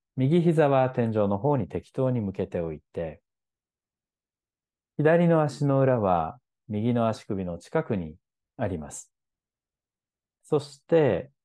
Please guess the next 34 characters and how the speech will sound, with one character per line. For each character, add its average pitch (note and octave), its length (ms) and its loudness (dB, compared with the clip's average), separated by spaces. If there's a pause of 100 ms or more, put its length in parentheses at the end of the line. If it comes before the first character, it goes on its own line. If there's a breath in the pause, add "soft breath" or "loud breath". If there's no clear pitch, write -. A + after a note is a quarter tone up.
(220)
左 D3+ 420 2
の C#3 140 0
膝 B2+ 340 0
を A2+ 100 0
動 G#2 140 -2
か G2+ 180 -8
し - 160 -20
て、 D3 380 -4
足 A2 280 -10
元 F3 280 -2
の A#2 140 -4
壁 C#3 300 -4
の E3+ 120 -4
方 D#3+ 220 -4
に D3 100 -6
向 C3 140 -8
か A#2+ 140 -8
っ - 80 -18 (100)
て E3 100 -2
布 - 140 -8
団 G2+ 200 -4
の F#2 140 -6
上 A2+ 160 -2
を F2+ 180 -4 (140)
這 B2+ 80 -8
っ - 140 -14
て G2 100 -8
い E2 40 -10
っ - 20 -14
て - 160 -16
く E2 100 -14
だ D2+ 120 -14
さ E2 180 -8
い。 D2+ 100 -14